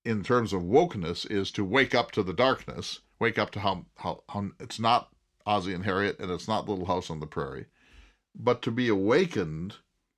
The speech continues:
in the more Joseph Campbell sense of the term is to become aware that life is inherently complex and problematic, and good luck trying to sort it out.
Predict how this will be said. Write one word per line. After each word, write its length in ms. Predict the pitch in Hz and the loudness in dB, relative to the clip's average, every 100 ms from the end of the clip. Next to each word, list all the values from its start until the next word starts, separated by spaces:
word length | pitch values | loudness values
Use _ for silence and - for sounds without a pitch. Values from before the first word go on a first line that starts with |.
| _ - | _ -10
in 100 | 104 | -6
the 40 | |
more 220 | 104 98 92 | -2 -2 -2
Joseph 420 | 98 107 - 85 | 0 0 -2 -8
Campbell 480 | - 147 170 104 85 | -2 0 2 0 -2
sense 320 | - 90 85 | -4 -6 -6
of 80 | 78 | -10
the 80 | |
term 460 | 78 85 80 80 85 - | -8 -6 -4 -4 -8 -8
is 180 | 104 | -10
to 100 | - | -8
become 320 | 101 101 117 113 | -8 -4 -4 -2
aware 560 | 92 98 104 101 98 _ _ _ _ - | 0 2 4 4 2 _ _ _ _ -4
that 120 | 95 | 0
life 320 | 92 104 104 | 2 2 0
is 160 | 95 87 | -2 -4
inherently 680 | 85 82 107 107 98 87 87 | -6 -4 0 0 0 -4 -6
complex 560 | 87 85 85 87 - | -4 -4 -2 -4 -4
and 120 | 76 | -10
problematic, 720 | 76 80 78 80 82 80 80 73 | -4 -4 -2 -4 -4 -4 -6 -8
and 240 | 87 87 | -10 -6
good 240 | 104 104 | 0 0
luck 280 | 90 92 85 | 0 -6 -6
trying 240 | - 87 85 | -6 -6 -4
to 80 | |
sort 260 | 82 90 82 | -6 -4 -4
it 100 | 80 | -4
out. 300 | 78 69 - | -8 -10 -16